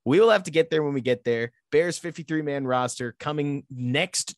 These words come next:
Tuesday here in a couple days by, I think, three P M. Last thing Lester told me. We'll see if that's true. But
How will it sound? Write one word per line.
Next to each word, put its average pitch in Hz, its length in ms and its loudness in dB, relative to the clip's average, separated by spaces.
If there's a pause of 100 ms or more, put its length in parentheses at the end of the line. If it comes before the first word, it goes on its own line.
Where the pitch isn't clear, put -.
Tuesday 208 880 0
here 120 240 -2
in 117 60 -2
a 117 40 -2
couple 135 280 -4
days 101 440 -6 (300)
by, 120 420 0
I 127 100 -6
think, 170 260 -8
three 143 340 -6
P 143 280 -4
M. 160 340 -2
Last 123 400 -4
thing 127 400 -6
Lester 117 340 -6
told 120 300 -6
me. 143 180 -6
We'll 107 120 -8
see 104 160 -8
if 98 60 -12
that's 107 240 -6
true. 80 240 -14 (340)
But 123 380 0